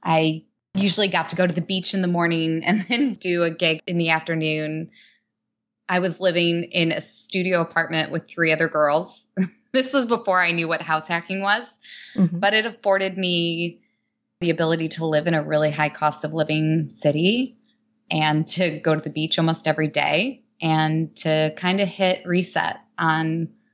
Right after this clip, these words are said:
Speaker 1: what I wanted out of life.
Speaker 2: What city was this?
Speaker 1: This was Los Angeles.
Speaker 2: Did you know any of the, uh, people you were living with, or was this all Craigslist?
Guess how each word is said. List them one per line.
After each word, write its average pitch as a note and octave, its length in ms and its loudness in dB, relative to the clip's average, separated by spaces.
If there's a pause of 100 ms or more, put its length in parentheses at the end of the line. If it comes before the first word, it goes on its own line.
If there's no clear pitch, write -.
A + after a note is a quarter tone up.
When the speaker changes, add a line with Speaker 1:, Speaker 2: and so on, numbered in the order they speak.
(600)
Speaker 1:
what F3 160 2
I E3 100 2
wanted D#3 320 -2
out - 140 0
of - 100 -10
life. - 260 -10 (1200)
Speaker 2:
What G#3 180 4
city A#3 180 2
was G#3+ 140 0
this? - 400 0 (320)
Speaker 1:
This G3 100 0
was G3+ 140 0
Los D#3+ 180 0
Angeles. - 560 -4 (640)
Speaker 2:
Did A3+ 160 4
you A3 100 4
know F#3 240 2
any G3+ 180 2
of F3+ 140 0
the, F3+ 180 2
uh, D#3 220 4
people F3 320 -2
you F3 120 0
were D#3+ 100 4
living G#3+ 260 0
with, C4+ 240 -2
or F3+ 100 4
was D3+ 200 -2
this E3 140 -4
all D3+ 120 4
Craigslist? G#3+ 720 -4